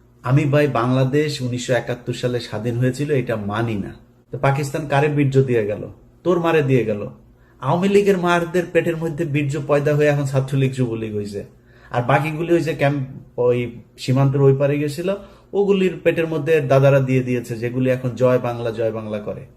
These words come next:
মুক্তিযুদ্ধের চেতনা নিয়ে যদি রাজনীতি করতে চান, বহুত সমস্যায় পড়বেন।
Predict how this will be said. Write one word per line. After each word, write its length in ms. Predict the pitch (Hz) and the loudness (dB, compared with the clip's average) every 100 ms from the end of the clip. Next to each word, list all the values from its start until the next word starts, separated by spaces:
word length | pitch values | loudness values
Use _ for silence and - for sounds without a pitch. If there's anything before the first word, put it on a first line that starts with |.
| - - 139 | -20 -8 2
মুক্তিযুদ্ধের 760 | 135 147 - 151 170 151 175 | 2 2 -2 -4 -4 -4 -6
চেতনা 420 | - 147 147 165 165 | -2 -2 0 -4 -4
নিয়ে 200 | 165 160 | -4 -6
যদি 200 | 156 160 | -4 0
রাজনীতি 440 | 135 135 143 170 | 2 2 0 -4
করতে 320 | 143 - 175 | -8 -6 -6
চান, 460 | 170 208 220 208 - - _ _ - _ - - | 0 0 0 -4 -12 -20 _ _ -20 _ -20 -10
বহুত 320 | 107 139 196 | 0 4 4
সমস্যায় 460 | - 147 139 - 117 101 | 0 -4 -2 0 -2 -2
পড়বেন। 320 | 101 82 | -6 -8